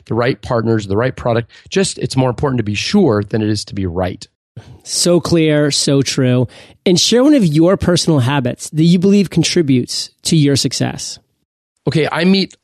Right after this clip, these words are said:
Speaker 1: a lot of people. And, um, actually, Martin Sheen, the very famous actor,
Speaker 2: Oh, yeah.
Speaker 1: I, I observed this with him. I knew this principle, but I observed it with him in a conversation with me. And I thought, "I have to be like that."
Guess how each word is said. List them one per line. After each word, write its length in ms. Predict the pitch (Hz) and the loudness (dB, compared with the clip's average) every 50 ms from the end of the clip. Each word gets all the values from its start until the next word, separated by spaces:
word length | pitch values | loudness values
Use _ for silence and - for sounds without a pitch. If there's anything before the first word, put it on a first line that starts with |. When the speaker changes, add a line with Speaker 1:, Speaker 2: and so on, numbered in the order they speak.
| _ _ _ _ _ _ _ | _ _ _ _ _ _ _
Speaker 1:
a 60 | 131 | -2
lot 320 | 127 120 127 131 135 131 | 0 2 0 0 0 -2
of 80 | 120 104 | -2 -4
people. 460 | - - 117 101 - 95 80 - - _ _ _ _ _ _ _ _ _ _ | -6 -10 -10 -10 -10 -14 -16 -16 -20 _ _ _ _ _ _ _ _ _ _
And, 460 | 139 131 127 127 123 123 120 123 120 - - | -6 -4 -2 -2 -2 -2 -4 -4 -6 -10 -10
um, 320 | 123 117 110 107 113 117 - _ | -8 -8 -6 -6 -8 -10 -14 _
actually, 380 | - 135 156 - - - 151 131 | -8 -8 -6 -6 -4 -2 0 0
Martin 380 | 117 110 117 143 143 151 143 | 2 2 0 -2 -2 -4 -6
Sheen, 440 | 117 - - - 156 143 120 104 101 | -6 -6 -4 -2 -2 0 0 0 -2
the 100 | 101 104 | -4 -4
very 220 | 98 110 117 120 | -2 -2 -2 -2
famous 560 | 117 117 - - 120 120 117 113 107 - - - - | -2 -4 -4 -4 -2 -2 -2 -2 -4 -6 -10 -12 -8
actor, 380 | - 117 127 - 170 214 240 214 | -8 -8 -6 -6 -6 -6 -6 -6
Speaker 2:
Oh, 20 | |
yeah. 220 | - 190 120 101 - - _ _ _ _ | -6 -6 -8 -12 -16 -20 _ _ _ _
Speaker 1:
I, 200 | 127 127 127 131 - | -4 -2 -2 -4 -4
I 100 | - 135 | -6 -4
observed 540 | 135 131 123 117 107 127 160 180 190 160 147 | -4 -4 -4 -4 -4 0 0 0 0 -2 -2
this 360 | 139 143 143 147 - - - - _ _ | -2 -2 -2 -2 -4 -8 -12 -16 _ _
with 200 | - 127 135 123 | -4 -4 -4 -4
him. 520 | - - - 190 208 202 156 131 127 131 131 - _ _ _ _ _ _ _ | -4 -6 -2 -2 0 0 0 0 -2 -2 -4 -6 _ _ _ _ _ _ _
I 80 | - 120 | -2 0
knew 180 | 123 143 190 | 0 2 2
this 160 | 214 233 202 | 0 0 -2
principle, 440 | - - - 160 151 - - 147 127 | -2 -4 -2 -2 -2 -2 -2 -4 -2
but 100 | 120 123 | -2 -2
I 80 | 123 120 | 0 0
observed 540 | 120 127 - - 120 104 113 139 160 156 190 | -2 -2 -2 -6 -8 -2 -2 -2 0 0 0
it 40 | |
with 140 | 185 180 165 | 0 0 0
him 260 | - - 160 139 127 131 | 0 -2 -2 0 0 0
in 120 | - 123 | 0 -2
a 60 | 110 | -4
conversation 680 | 113 - - 113 117 123 120 - - 139 131 - 127 123 | -4 -4 -4 -2 0 0 -2 0 -2 -2 -2 0 0 0
with 220 | 107 120 - - | 0 0 -2 0
me. 400 | 139 135 131 147 113 95 110 120 - - - - - - _ _ _ _ | 0 2 2 2 2 2 0 -4 -6 -12 -20 -20 -20 -20 _ _ _ _
And 320 | - 139 135 131 127 123 | -6 -4 -2 -2 -2 -2
I 140 | 127 - 127 | -2 -2 -4
thought, 320 | 120 - 131 123 123 - - | -4 -2 -2 -4 -4 -4 -4
"I 80 | - 117 | -6 -6
have 420 | 107 - - 143 143 147 139 - | -4 -4 -4 -4 -4 -4 -6 -4
to 100 | - 156 | -6 -6
be 420 | 120 98 - 127 131 131 131 131 123 - _ | -6 -4 -4 -2 0 0 -2 -2 -4 -6 _
like 300 | 117 117 117 117 117 117 | -2 -2 0 -2 -2 -4
that." 400 | - 107 104 117 101 80 76 | -6 -6 -4 -2 -2 -2 -6